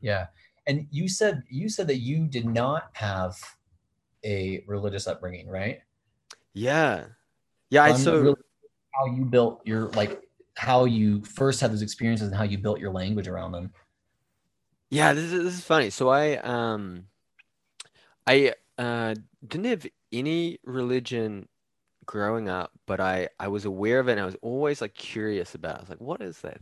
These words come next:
Speaker 2: thing?" Uh, and then in my, my freshman year of university, I got, uh, talking to, uh, like, one of the,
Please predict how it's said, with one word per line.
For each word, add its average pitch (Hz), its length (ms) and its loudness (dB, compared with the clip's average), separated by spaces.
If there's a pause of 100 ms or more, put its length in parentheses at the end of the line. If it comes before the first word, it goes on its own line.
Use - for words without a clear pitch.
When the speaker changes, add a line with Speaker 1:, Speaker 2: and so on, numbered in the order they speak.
Speaker 2:
thing?" - 220 -18 (640)
Uh, 95 400 -6
and 107 180 -8
then 113 220 -2
in 110 80 -2
my, 104 380 -2
my 104 180 -6
freshman 131 640 -8
year 95 600 -6 (500)
of 92 340 -6 (120)
university, 98 680 -6
I 82 100 -6
got, 95 320 -6 (120)
uh, 85 380 -10 (240)
talking 117 480 -8
to, 95 520 -8 (160)
uh, 85 360 -14 (500)
like, 95 220 -6
one 101 200 -2
of 95 140 -6
the, 87 460 -8